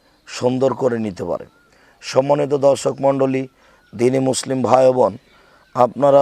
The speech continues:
রাসূল সাল্লাল্লাহু আলাইহি সাল্লামের একটি কথা শুনে, আহ, অবাক হবেন এবং অবাক হওয়ারই বিষয় যে দুনিয়াতে মানুষ যে যতটুকু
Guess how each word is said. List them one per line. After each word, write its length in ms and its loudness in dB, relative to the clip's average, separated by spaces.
রাসূল 320 0
সাল্লাল্লাহু 320 0
আলাইহি 160 -6
সাল্লামের 420 0
একটি 220 -10
কথা 340 -2
শুনে, 340 -4
আহ, 1080 -2
অবাক 260 4
হবেন 340 2
এবং 260 4
অবাক 380 4
হওয়ারই 340 6
বিষয় 420 2
যে 260 2
দুনিয়াতে 480 4
মানুষ 540 2
যে 320 2
যতটুকু 560 2